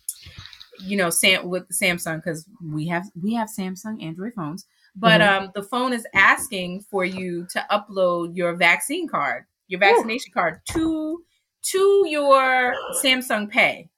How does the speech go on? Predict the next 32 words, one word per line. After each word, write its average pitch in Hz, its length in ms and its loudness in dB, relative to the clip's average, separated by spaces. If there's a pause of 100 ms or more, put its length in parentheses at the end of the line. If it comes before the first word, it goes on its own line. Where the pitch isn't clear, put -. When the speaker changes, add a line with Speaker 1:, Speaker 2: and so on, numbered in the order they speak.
(180)
Speaker 1:
So 240 160 0
everything 269 340 2
that 247 160 -6
you 233 80 -6
pay 294 260 2
with, 320 300 0 (920)
for 262 100 6
some 254 260 0
reason, 202 640 0
it 196 300 4
is, 185 260 2
Speaker 2:
<clears throat> - 20 -18
Speaker 1:
it 196 160 0
wants 202 380 -2
your 190 480 0
vaccination 185 840 -2 (160)
status. - 720 -4 (120)
I 240 120 -4
mean, 240 180 -2
this 285 140 -2
is 240 160 -10
just, 202 380 -2 (400)
yeah, 254 320 2
it's 196 160 -10
crazy. 180 520 0 (100)
It's 180 160 -10
crazy. 165 480 -2 (400)
Uh, 123 60 -2 (160)
Speaker 2:
Do 254 100 -2 (300)
Speaker 1:
um, 147 260 -6 (480)
it's - 140 -6
crazy. 392 420 2